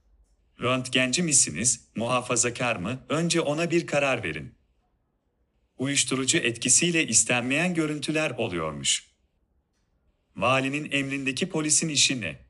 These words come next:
Uyuşturucu satışı, kullanılması yasak değil mi? Niye gidip yakalamıyorlar da festivali toptan yasaklıyorlar? Çocukları olumsuz etkileniyormuş.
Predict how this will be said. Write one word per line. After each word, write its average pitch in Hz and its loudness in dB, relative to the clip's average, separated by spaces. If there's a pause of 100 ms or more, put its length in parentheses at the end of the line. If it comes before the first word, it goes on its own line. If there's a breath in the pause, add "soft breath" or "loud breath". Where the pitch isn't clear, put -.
(1120)
Uyuşturucu 143 0
satışı, 131 2 (160)
kullanılması 131 0
yasak 165 2
değil 135 0
mi? 69 -12 (1120)
Niye 143 0
gidip 156 -2
yakalamıyorlar 131 0
da 135 0
festivali 127 0
toptan 147 -2
yasaklıyorlar? 80 -4 (1000)
Çocukları 131 0
olumsuz 160 2
etkileniyormuş. 92 -4